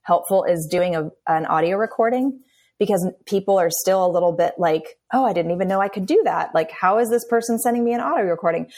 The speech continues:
Those are some of the things that I've used in the past that people really respond well to, 'cause they're kinda like, "Well, holy crap,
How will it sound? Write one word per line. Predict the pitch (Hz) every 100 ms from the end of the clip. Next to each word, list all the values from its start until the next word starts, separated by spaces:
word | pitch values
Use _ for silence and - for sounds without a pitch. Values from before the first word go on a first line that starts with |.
| - -
Those | 226 269
are | 269
some | 262 233 214
of | 190
the | 196
things | 180 180 175
that | 175
I've | 175 170
used | 180 175 170
in |
the | 170
past | - 165 160 -
that | 156 - _ _ -
people | 185 175 175
really | 175 175 175
respond | 180 - 165 165
well | 156 180 214
to, | 240
'cause | 202 165
they're | 165
kinda | 160 170 165
like, | 165 151 - _ _ _
"Well, | 165
holy | 202 196
crap, | 208 202